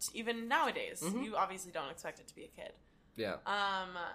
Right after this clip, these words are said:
Speaker 1: this movie is very interesting. I think Michael is an interesting antagonist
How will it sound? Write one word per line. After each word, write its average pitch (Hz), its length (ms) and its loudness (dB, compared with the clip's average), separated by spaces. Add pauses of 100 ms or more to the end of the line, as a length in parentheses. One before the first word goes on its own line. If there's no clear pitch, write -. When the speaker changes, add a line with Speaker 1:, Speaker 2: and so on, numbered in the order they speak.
(680)
Speaker 1:
this 294 200 2
movie 349 140 0
is 294 80 0
very 254 200 4
interesting. 208 640 0
I 196 80 0
think 208 280 -4
Michael 202 460 2
is 180 180 -4
an 175 120 -2
interesting 165 580 -4 (800)
antagonist 190 1040 -2